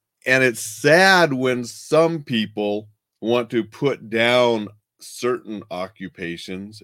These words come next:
as not as important or not as valuable and think that they are better than others because of that place or position or what they've done. And we see it all the time. And so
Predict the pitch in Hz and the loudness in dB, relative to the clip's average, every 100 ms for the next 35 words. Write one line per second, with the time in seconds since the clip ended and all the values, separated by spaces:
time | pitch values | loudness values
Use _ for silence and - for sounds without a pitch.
0 | - 90 85 98 98 101 98 87 82 76 | -12 -10 -8 -6 -4 -4 -6 -10 -14 -14
1 | - 95 90 78 98 98 82 87 90 90 | -8 -6 -6 -10 -12 -12 -10 -8 -6 -6
2 | 85 78 76 85 87 95 92 90 87 92 | -8 -14 -14 -10 -4 -4 -4 -8 -6 -8
3 | - _ _ - 101 98 92 90 - 113 | -10 _ _ -8 -4 -4 -4 -8 -2 0
4 | 110 107 101 98 98 92 90 78 - 95 | 0 -2 -6 -2 0 0 -4 -8 -4 -4
5 | 98 107 113 _ _ _ - 95 95 80 | -2 -4 -4 _ _ _ -6 -4 -2 -2
6 | 95 98 107 110 90 85 - 113 107 110 | -2 -2 -6 -8 -14 -14 -4 -2 -2 -4
7 | 98 101 101 - - 104 104 110 - 98 | -4 -4 -6 -8 -6 -2 -2 -4 -8 -10
8 | - 92 98 101 - 113 110 92 90 95 | -8 -8 -8 -8 -8 -8 -6 -6 -6 -8
9 | 101 92 82 90 92 110 - _ _ _ | -6 -6 -6 -6 -6 -8 -12 _ _ _
10 | _ - 117 120 113 - 104 107 113 98 | _ -6 -2 -2 -4 -8 -4 0 0 0
11 | 98 92 - 92 87 90 110 110 _ _ | -2 -4 -10 -8 -6 -6 -10 -16 _ _
12 | _ _ - 101 95 - 107 104 101 95 | _ _ -12 -10 -10 -6 -2 0 0 -4